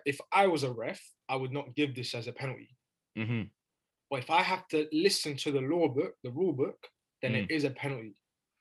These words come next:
Speaker 1: Okay?
Speaker 2: Mm-hmm.
Speaker 1: And I'll tell you why. Okay? I think this is,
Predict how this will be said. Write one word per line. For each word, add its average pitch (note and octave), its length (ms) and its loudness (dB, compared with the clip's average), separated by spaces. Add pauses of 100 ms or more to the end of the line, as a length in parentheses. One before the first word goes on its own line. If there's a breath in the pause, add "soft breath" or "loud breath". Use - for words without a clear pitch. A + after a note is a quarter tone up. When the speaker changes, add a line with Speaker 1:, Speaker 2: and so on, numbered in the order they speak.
(540)
Speaker 1:
Okay? D3+ 220 0
Speaker 2:
Mm-hmm. A#2+ 220 -2
Speaker 1:
And F2+ 40 -4
I'll B2+ 140 -4
tell F3 180 2
you C#3 180 0
why. A2+ 360 -4 (480)
Okay? B2+ 240 -6 (760)
I - 80 0
think - 320 0 (120)
this D#3+ 240 -2
is, C#3+ 500 0